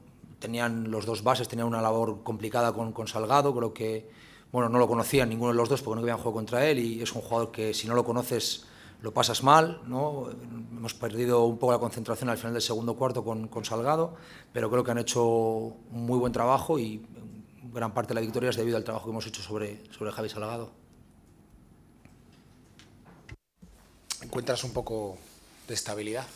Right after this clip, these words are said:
Speaker 2: en el, en el equipo ya o no?
Speaker 1: Bueno, la, también podíamos per-, tener esa sensación hace una semana después del partido de,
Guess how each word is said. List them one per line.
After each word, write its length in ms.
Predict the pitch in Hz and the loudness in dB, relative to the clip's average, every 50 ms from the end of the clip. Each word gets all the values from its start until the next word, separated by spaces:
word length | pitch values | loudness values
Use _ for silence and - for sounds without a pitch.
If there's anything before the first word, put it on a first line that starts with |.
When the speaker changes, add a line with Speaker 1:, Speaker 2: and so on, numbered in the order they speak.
| - - - - - - - | -16 -18 -18 -20 -20 -14 -12
Speaker 2:
en 280 | 123 117 113 113 110 107 | -10 -10 -10 -10 -10 -12
el, 120 | 110 101 92 101 | -12 -12 -12 -12
en 60 | 110 | -10
el 140 | 101 95 101 | -8 -8 -8
equipo 340 | - - 120 110 - 107 | -6 -6 -8 -6 -6 -6
ya 200 | 104 120 139 143 - - - - - - | -6 -6 -8 -10 -12 -16 -20 -20 -20 -16
o 40 | - | -14
no? 100 | 82 85 - - - - - - - - - - - - - - _ _ _ - - - - - - - - - - - - - - - - - - - - - - - - - | -14 -14 -16 -18 -20 -20 -20 -20 -20 -20 -20 -20 -20 -20 -20 -20 _ _ _ -20 -20 -20 -20 -20 -20 -20 -20 -20 -20 -20 -20 -20 -20 -20 -20 -20 -20 -20 -20 -20 -20 -20 -10 -4
Speaker 1:
Bueno, 280 | 110 113 110 104 104 104 101 | -2 -2 -2 -2 -4 -8 -8
la, 100 | 98 101 | -10 -8
también 260 | 104 107 113 123 120 - | -6 -2 -2 -2 0 2
podíamos 320 | 113 110 110 117 113 110 | 2 2 2 2 0 -2
per-, 160 | - 117 107 | -4 -6 -6
tener 200 | - 117 113 117 | -4 -2 -2 0
esa 160 | 117 113 117 | 0 -2 -2
sensación 1040 | 104 107 117 107 - 117 107 - 131 127 127 123 123 120 123 120 120 120 120 117 117 | -4 -4 -2 -2 -2 -2 0 2 4 4 6 6 6 6 4 2 2 0 -2 -2 0
hace 840 | 120 120 - - 127 120 117 117 117 113 113 113 113 113 113 113 113 | -2 -2 -2 -2 0 0 2 2 2 2 2 0 0 -2 -2 -4 -4
una 160 | 117 117 120 113 | -6 -4 -4 -4
semana 320 | - 113 117 123 123 120 | -4 -2 0 0 2 2
después 280 | 117 113 - - 123 107 | 0 0 -2 -2 -2 0
del 120 | 123 113 | 0 0
partido 400 | 117 117 107 - - 117 117 113 | 0 -2 -4 -2 -2 0 0 0
de, 440 | 107 113 113 110 110 110 110 110 110 | 0 0 0 -2 -2 -4 -6 -8 -10